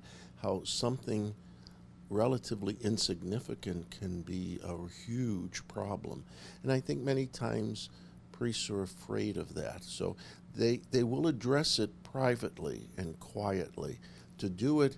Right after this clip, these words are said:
in a public manner, you really have to know what you're doing. And most priests are kind of afraid to do that. And they feel that they don't have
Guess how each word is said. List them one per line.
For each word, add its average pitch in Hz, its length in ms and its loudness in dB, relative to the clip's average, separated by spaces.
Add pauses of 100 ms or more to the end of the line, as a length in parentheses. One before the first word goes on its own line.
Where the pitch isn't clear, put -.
(300)
in 101 120 2
a 92 60 4
public 127 560 0
manner, 104 500 2 (800)
you 107 680 0
really 107 280 4
have 90 200 -2
to 90 120 -2
know 90 100 4
what 87 200 0
you're 82 80 -2
doing. 80 320 -2 (640)
And - 300 -2 (720)
most - 340 0
priests - 360 0
are 110 100 0 (260)
kind - 140 -4
of 95 100 -2
afraid 98 500 -2
to - 60 -12
do 87 240 -4
that. - 340 -6 (460)
And 101 240 -4
they 90 100 -4
feel 95 260 0
that 92 180 -4
they 90 120 -4
don't 90 260 -2 (100)
have 92 200 -4